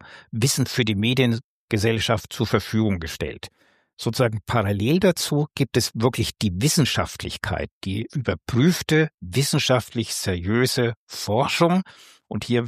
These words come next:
würde ich dann an der Stelle natürlich unbedingt die Zeitschrift nennen, die nennt sich jetzt Medien- und Kommunikationswissenschaft, ist aber neunzehnhundertdreiundfünfzig bereits als Rundfunk und Fernsehen gegründet worden.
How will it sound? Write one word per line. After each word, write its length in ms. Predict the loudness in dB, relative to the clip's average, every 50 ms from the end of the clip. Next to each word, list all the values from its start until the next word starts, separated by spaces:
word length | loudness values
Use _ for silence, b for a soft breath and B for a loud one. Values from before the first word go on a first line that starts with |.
| -6 -8
würde 260 | -6 -2 -2 0 -2
ich 80 | -2 0
dann 180 | 2 2 2
an 120 | 2 0 0
der 180 | 2 2 2
Stelle 300 | 2 4 2 4 4 4
natürlich 420 | 2 2 -2 0 -2 -2 -2 -2 -2
unbedingt 540 | -2 -2 0 0 0 0 0 -2 -2 -2 -4
die 120 | -6 -6
Zeitschrift 760 | -6 -4 0 2 2 2 2 2 2 2 2 2 0 -2 2
nennen, 240 | 4 4 4 4 2
die 160 | 2 0 0 0 -6 -2
nennt 240 | 2 2 2 2
sich 280 | 2 0 -6 -6 -2 0
jetzt 340 | 0 0 2 0 -4 -2 0
Medien- 320 | 2 2 4 4 2 2
und 140 | 2 -2 -2
Kommunikationswissenschaft, 1400 | 0 0 2 2 0 -2 -2 -4 -4 -4 -4 -2 0 0 0 0 -2 -2 -4 -2 -2 -4 -2 -2 -2 -2 -2 -6
ist 140 | -2 0
aber 100 | 0 2
neunzehnhundertdreiundfünfzig 1700 | 2 2 2 2 0 0 0 -2 0 0 0 -2 -2 _ -4 -2 0 2 2 4 2 2 0 0 0 0 0 -2 -6 -8 -8 -8 -8 -6
bereits 400 | -6 -2 0 2 2 2 0 0
als 320 | -2 -2 -2 -2 -4 -2
Rundfunk 420 | 0 0 0 0 -2 -2 -2 -2 -2
und 200 | -6 -6 -6 -4
Fernsehen 540 | -2 0 2 2 2 2 2 2 0 0 -4 _ -8
gegründet 600 | -8 -6 0 2 2 4 4 4 2 0 -2 -4
worden. 300 | -4 -4 -4 -4 -8